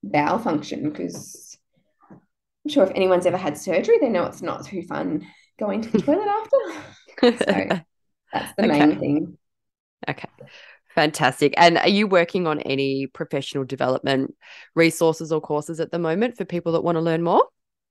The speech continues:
Speaker 1: I am. Um, so my good friend Sarah Drybra, who is an osteo in Brisbane, and I are working on a endometriosis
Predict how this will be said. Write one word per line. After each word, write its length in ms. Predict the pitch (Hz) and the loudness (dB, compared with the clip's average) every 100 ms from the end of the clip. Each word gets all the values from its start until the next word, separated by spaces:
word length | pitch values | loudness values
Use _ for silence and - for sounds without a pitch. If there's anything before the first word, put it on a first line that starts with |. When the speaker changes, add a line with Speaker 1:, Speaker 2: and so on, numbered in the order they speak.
| _ _ _ _ _ _ - | _ _ _ _ _ _ 0
Speaker 1:
I 320 | 185 190 196 | 2 2 0
am. 540 | 226 262 294 156 135 - | 0 2 2 2 -2 -2
Um, 420 | 180 196 202 196 | 2 2 2 -2
so 720 | - 226 202 196 185 196 214 233 - | -6 -2 0 0 -2 -2 -6 -8 -4
my 480 | 226 214 196 196 - | -4 -2 -4 -4 -4
good 120 | 226 | -6
friend 380 | 233 208 202 - | -4 -4 -4 -8
Sarah 280 | - 175 170 | -4 -4 -2
Drybra, 680 | - 87 - - - 285 - | -4 -4 -2 -2 -2 -2 -4
who 80 | - 98 - | -4 -2 -4
is 140 | - | -6
an 80 | - | -8
osteo 360 | - - 156 151 | -10 -6 -2 -2
in 80 | 151 | 0
Brisbane, 480 | 147 147 262 381 - | -2 -2 -2 -2 -2
and 200 | - 156 | -4 -2
I 460 | 156 156 156 202 _ _ _ _ _ | 0 0 -2 -8 _ _ _ _ _
are 320 | 165 165 156 156 | 0 4 4 4
working 680 | 156 139 139 160 151 151 | 2 0 0 -2 0 -2
on 600 | 147 139 139 139 139 139 139 | -2 -2 -2 -2 -2 -4 -6
a 720 | 147 147 147 143 143 147 - _ _ _ _ - | -4 -2 0 0 -2 -4 -8 _ _ _ _ -6
endometriosis 1040 | 226 220 185 190 147 - 95 - - - | -4 -2 -4 -4 -6 -6 -12 -14 -20 -20